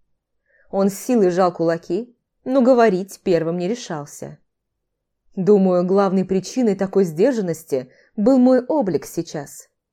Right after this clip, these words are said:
Расха же, казалось, погрузилась в собственные переживания – и лишь тихонько всхлипывала, уткнувшись взглядом в поверхность стола.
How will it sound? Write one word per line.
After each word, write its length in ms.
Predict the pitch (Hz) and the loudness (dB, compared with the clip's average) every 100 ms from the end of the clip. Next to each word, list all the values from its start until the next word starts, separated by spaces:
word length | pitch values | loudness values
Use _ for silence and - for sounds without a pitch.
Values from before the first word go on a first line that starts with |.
| _ _ _ _ _ _ _ | _ _ _ _ _ _ _
Расха 500 | 156 160 233 - 330 | -4 -4 -4 -4 -2
же, 100 | 277 | -2
казалось, 680 | 302 294 254 269 269 - - _ _ _ | -4 -2 0 -2 -4 -8 -20 _ _ _
погрузилась 600 | 277 262 247 226 269 247 | -2 0 2 2 0 0
в 100 | - | -4
собственные 500 | 262 254 - 233 233 | -4 -4 -4 -2 0
переживания – 800 | 233 220 220 226 214 151 135 - _ _ _ _ | 0 -2 -2 -4 -6 -8 -12 -16 _ _ _ _
и 60 | - | 2
лишь 240 | 202 208 | 4 4
тихонько 460 | - 226 233 170 160 | 0 -2 0 0 -2
всхлипывала, 680 | - 190 269 240 160 131 127 - _ | -6 -6 -4 -4 -6 -6 -10 -20 _
уткнувшись 540 | 226 - 240 240 - 185 | -10 -2 0 0 -2 -4
взглядом 500 | 165 165 180 240 269 | -2 0 0 -2 -4
в 60 | |
поверхность 640 | - 254 165 156 - 180 - | -4 -4 -4 -8 -10 -12 -10
стола. 440 | - 180 147 139 | -8 -8 -8 -14